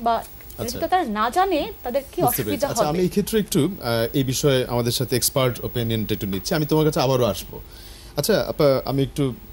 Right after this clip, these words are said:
Speaker 2: just আপনার মতামত চাচ্ছি। এই যে বর্ণিনী বলছিল যে প্রজনন ও যৌন স্বাস্থ্য সম্পর্কে তারা ভালোভাবে জানতে পারছে না, বেশ কিছু সামাজিক বাধা কিংবা ওপেননেসটা কম।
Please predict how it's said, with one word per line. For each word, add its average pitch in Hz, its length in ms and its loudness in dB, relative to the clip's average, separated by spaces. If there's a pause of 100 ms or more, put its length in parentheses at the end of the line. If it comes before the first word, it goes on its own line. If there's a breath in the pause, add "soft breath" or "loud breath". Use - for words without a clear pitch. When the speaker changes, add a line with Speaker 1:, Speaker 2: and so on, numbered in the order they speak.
(160)
Speaker 2:
just 113 240 -4
আপনার 117 320 -4
মতামত 110 380 -2
চাচ্ছি। 92 280 0
এই 165 80 6
যে 151 260 6 (220)
বর্ণিনী 113 500 4 (480)
বলছিল 104 460 4
যে 101 280 4 (480 loud breath)
প্রজনন 127 400 4
ও 120 60 2
যৌন 113 220 2
স্বাস্থ্য 117 340 -2
সম্পর্কে 110 480 0
তারা 104 220 4
ভালোভাবে 107 360 2
জানতে 98 280 0
পারছে 107 320 0
না, 127 140 0 (380 loud breath)
বেশ 117 220 2
কিছু 113 160 -2
সামাজিক 104 480 0
বাধা 104 520 0
কিংবা 101 260 4
ওপেননেসটা 113 680 2
কম। 98 360 2